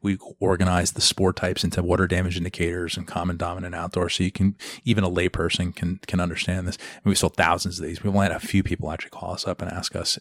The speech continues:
if, uh, they can, if, if, you know, ask us for help with the report. It's, it's that intuitive.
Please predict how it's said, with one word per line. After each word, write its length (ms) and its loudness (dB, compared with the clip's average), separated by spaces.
if, 360 -8
uh, 200 -2
they 140 2
can, 260 -2
if, 200 -4
if, 180 -4
you 120 0
know, 80 0
ask 240 -2
us 100 0
for 120 -2
help 160 0
with 100 -10
the 60 -6
report. 400 -8
It's, 200 -4
it's 280 -4
that 200 -4
intuitive. 380 -2